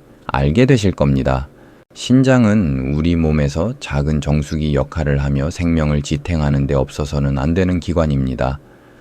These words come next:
그런데 대부분의 사람들은 심장이나 폐에 비해 신장이 얼마나 중요한지 잘 인식하지 못합니다. 앞서 말씀드린 것처럼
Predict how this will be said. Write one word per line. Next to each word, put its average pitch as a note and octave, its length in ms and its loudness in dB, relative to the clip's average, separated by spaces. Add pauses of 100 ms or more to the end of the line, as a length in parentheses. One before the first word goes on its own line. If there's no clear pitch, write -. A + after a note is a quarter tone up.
(140)
그런데 D#2 600 2 (480)
대부분의 G#2+ 580 2
사람들은 F#2 640 0
심장이나 B2+ 800 2
폐에 A2 400 0
비해 D2 400 0
신장이 G2 540 0
얼마나 D2+ 420 0
중요한지 C#2+ 560 -2
잘 D2 260 -2
인식하지 G2+ 560 0
못합니다. F#2 680 -2 (680)
앞서 F2+ 360 -2
말씀드린 D2 640 0
것처럼 G2 640 -2